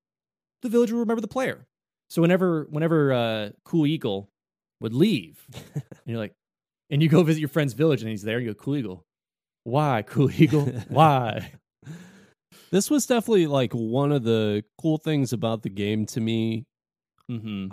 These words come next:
Speaker 2: Eventually, at first, I didn't have two memory cards. I, I think I had to buy a,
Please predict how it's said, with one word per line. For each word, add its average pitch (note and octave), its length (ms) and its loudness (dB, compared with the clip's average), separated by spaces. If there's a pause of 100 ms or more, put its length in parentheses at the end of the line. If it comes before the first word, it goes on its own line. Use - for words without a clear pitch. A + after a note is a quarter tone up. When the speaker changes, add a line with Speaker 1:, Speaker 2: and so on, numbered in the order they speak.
(300)
Speaker 2:
Eventually, D#3 580 0
at D#3 120 0
first, F#3+ 340 -2
I D#3+ 60 0
didn't A2+ 260 0
have G#2+ 220 -2
two A2 140 -6
memory F#2 360 -6
cards. F#2 640 -12
I, G#2+ 220 -4
I A2+ 160 -2
think E3+ 200 -6
I A#2 100 0
had G#2 200 -2
to F#2+ 60 -4
buy F#2+ 260 -4
a, F#2+ 160 -6